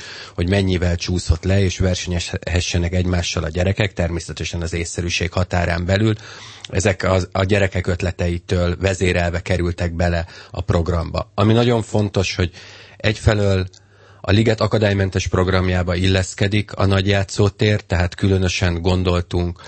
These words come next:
azokra, akik valamilyen fogyatékkal élnek, hogy ők is teljes értékűen használhassák, e, ezt a fontos parkfejlesztést.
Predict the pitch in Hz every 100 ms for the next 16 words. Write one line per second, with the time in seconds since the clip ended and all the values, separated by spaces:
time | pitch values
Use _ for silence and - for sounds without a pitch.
0 | - - 90 95 92 110 107 92 - 92
1 | 90 92 90 90 90 87 98 92 90 92
2 | - - 87 87 92 92 98 110 107 95
3 | 98 90 - - 92 90 85 92 90 92
4 | 87 92 87 87 87 - 87 92 90 -
5 | 90 85 - - - - - 87 87 87
6 | - 90 - - 87 87 85 - - -
7 | - 92 92 87 - - 90 - - 85
8 | 80 - - - -